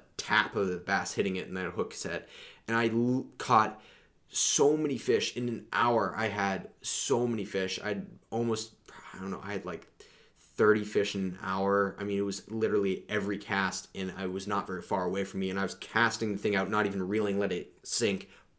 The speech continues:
Boom, hook set every single cast. And then the bite just died im-, immediately once the tide got down to a certain level, 'cause it was a,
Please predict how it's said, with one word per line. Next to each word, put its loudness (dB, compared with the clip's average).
Boom, 6
hook 0
set -4
every 0
single -2
cast. -6
And 0
then 2
the 2
bite -2
just -14
died -2
im-, -6
immediately -4
once -4
the -10
tide -2
got -6
down -4
to -8
a -4
certain -6
level, -6
'cause -10
it -6
was -4
a, -2